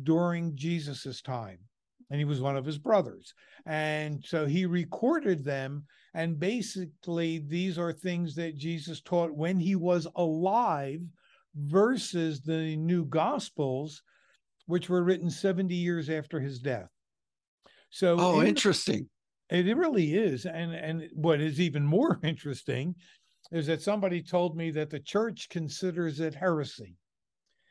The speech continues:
Speaker 1: And go figure. At any
Speaker 2: <laughs>
Speaker 1: rate, and, and part of maybe because the very first teaching, and, and there is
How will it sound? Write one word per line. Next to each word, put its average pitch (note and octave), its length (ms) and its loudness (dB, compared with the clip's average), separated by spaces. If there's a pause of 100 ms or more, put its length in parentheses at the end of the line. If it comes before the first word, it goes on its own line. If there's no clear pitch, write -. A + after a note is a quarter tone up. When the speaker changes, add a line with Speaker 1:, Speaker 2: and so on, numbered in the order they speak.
(200)
Speaker 1:
And D#3 400 -4 (720)
go E3+ 140 4
figure. B2 460 -4 (340)
At G3 180 2 (160)
any D4 220 2
Speaker 2:
<laughs> F#3+ 120 4 (880)
Speaker 1:
rate, B2+ 100 -6 (540)
and, G#3+ 200 4
and A3+ 260 -2
part D#4 240 -2
of A#3 80 -4
maybe B3+ 360 2
because G3 420 0
the F3 100 0
very A3 380 -2
first A3 420 -6
teaching, F#3+ 480 -2
and, F#3 140 2
and F#3+ 340 0
there F#3+ 160 2
is - 520 -4